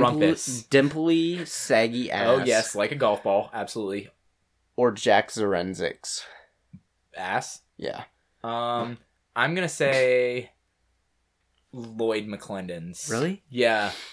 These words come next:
Speaker 1: Just 'cause he's a little bit younger, and I feel like black people's skin
Speaker 2: Wow.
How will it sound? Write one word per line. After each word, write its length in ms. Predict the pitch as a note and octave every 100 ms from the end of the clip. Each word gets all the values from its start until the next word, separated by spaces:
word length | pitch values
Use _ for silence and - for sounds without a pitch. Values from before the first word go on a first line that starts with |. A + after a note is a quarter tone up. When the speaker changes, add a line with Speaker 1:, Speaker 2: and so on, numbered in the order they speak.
| -
Speaker 1:
Just 160 | - -
'cause 120 | G3+
he's 120 | F#3
a 60 | C#3+
little 280 | G#2 G2 A#2
bit 160 | B2
younger, 280 | A2 B2+ B2+
and 160 | - C3+
I 40 |
feel 200 | C3 F#3+
like 280 | G#3+ F#3+ - _ _ _ _
black 280 | - F2 A#2
people's 280 | D#3 C#3 A#2+
skin 720 | - - - - G#2 A#2 C#3
Speaker 2:
Wow. 640 | G2 G2+ F#2+ F#2 E2 F#2 -